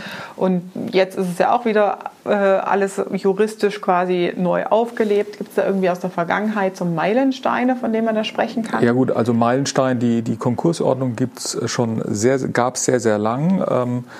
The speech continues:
Speaker 2: äh, wurde aber dann eben neunzehnhundertneunundneunzig durch die Insolvenzordnung abgelöst. Und das
Speaker 1: Mhm.
Speaker 2: kann man durchaus als Meilenstein betrachten, weil,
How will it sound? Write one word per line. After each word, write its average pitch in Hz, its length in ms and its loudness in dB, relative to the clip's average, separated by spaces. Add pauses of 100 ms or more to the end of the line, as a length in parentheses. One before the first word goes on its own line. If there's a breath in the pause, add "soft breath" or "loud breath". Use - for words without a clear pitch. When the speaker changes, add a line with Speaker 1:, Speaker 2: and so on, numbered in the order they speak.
(360 loud breath)
Speaker 2:
äh, 120 400 2
wurde 127 360 2
aber 117 160 2
dann 117 220 2
eben 120 200 0
neunzehnhundertneunundneunzig 117 960 0
durch 117 160 0
die 117 80 0
Insolvenzordnung 117 840 0
abgelöst. 131 600 0
Und - 100 0
das 123 140 0
Speaker 1:
Mhm. - 60 -4
Speaker 2:
kann 120 140 2
man 117 200 0
durchaus 120 380 2
als 113 240 0
Meilenstein 113 580 2
betrachten, 120 720 0
weil, 113 340 2